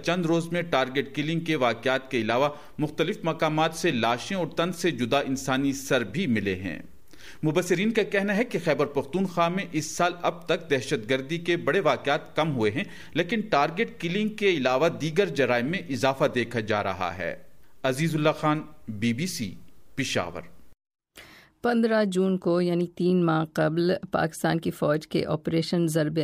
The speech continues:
Speaker 2: عزب کا آغاز ہوا تھا اور اس سے قبل بھی فوج قبائلی علاقوں میں کارروائی کر رہی تھی شدت پسندوں کے خلاف۔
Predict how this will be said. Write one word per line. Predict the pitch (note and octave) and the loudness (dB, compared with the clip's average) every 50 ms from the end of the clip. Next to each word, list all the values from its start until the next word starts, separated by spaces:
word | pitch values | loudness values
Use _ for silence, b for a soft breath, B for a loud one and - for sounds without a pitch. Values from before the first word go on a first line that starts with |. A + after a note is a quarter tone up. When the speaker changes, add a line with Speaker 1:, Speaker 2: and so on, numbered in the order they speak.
| - - | -2 0
Speaker 2:
عزب | - D#3+ E3 D#3+ - - | 0 0 0 0 -4 -4
کا | - D#3 D3 - | -2 -2 0 0
آغاز | - D3+ D3 C#3+ C#3 C3 C3 C3 - - | 0 0 0 0 0 0 0 -2 -2 -2
ہوا | C3+ B2+ | -2 -2
تھا | C3+ - - - - F3+ F3+ B B B B B B B | -2 -2 -4 -4 -4 -4 -8 B B B B B B B
اور | - - A3+ A3+ | -2 0 0 2
اس | A3 - A#3 - | 2 0 0 0
سے | - - | -2 -4
قبل | - - - C4 B3+ C4 | -2 -2 0 0 0 0
بھی | A#3+ G#3 G#3+ A3 A3+ | 0 2 2 2 2
فوج | G#3+ - - F3 E3 E3 D#3+ F3+ - | 0 0 0 2 4 4 2 2 0
قبائلی | - - D3 D#3 D3 D3+ D#3 D#3+ D#3+ | -2 -2 0 0 2 2 2 2 2
علاقوں | D#3 D#3 D3+ D3+ D#3 - F3 E3 | 2 2 2 0 0 -2 0 2
میں | D#3+ D#3+ D#3+ D#3+ D#3+ D#3+ F3+ E3+ - - - E3 - | 2 2 2 2 2 0 -2 -6 -8 -8 -8 -4 0
کارروائی | - D3+ D#3 D#3+ D#3+ D#3+ D#3 D#3+ E3+ | 0 2 2 2 2 2 2 2 2
کر | E3+ - D#3 D#3 D#3 | 0 0 -2 0 2
رہی | D#3 D#3 E3+ E3 | 2 2 2 0
تھی | D#3+ - F#3 | 0 -2 -4
شدت | - - E3 D3+ D#3+ - - - | -2 -2 -4 -4 -4 -6 -6 -6
پسندوں | - C3 - D3 C#3+ C#3+ C#3 | -4 -2 0 0 0 0 -2
کے | C3+ - - | -2 -4 -6
خلاف۔ | - - - D3 C3+ - | -6 -4 -4 -4 -4 -6